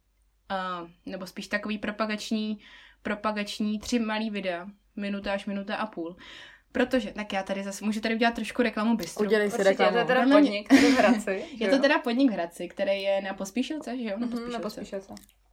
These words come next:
Speaker 1: U magistrátu a, a oni mají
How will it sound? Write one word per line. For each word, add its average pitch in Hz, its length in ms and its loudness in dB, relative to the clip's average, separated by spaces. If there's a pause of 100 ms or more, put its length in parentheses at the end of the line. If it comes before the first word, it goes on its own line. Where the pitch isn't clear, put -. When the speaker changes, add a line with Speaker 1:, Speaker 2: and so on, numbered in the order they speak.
(320)
Speaker 1:
U 196 60 -8
magistrátu 185 840 -8
a, 175 180 -12 (440)
a - 80 -4
oni 214 160 0
mají 247 640 0